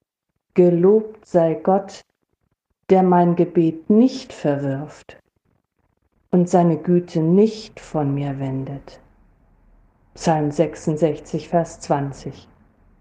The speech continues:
Daneben hatte ich eine kleine Rose gemalt. Ich wurde ganz froh.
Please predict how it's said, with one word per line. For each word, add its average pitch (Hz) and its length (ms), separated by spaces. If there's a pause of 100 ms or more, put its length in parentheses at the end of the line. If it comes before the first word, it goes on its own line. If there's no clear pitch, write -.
(600)
Daneben 185 600
hatte 170 260
ich 156 200
eine 180 160
kleine 175 380
Rose 147 420
gemalt. 139 640 (880)
Ich 190 220
wurde 185 240
ganz 175 420
froh. 156 460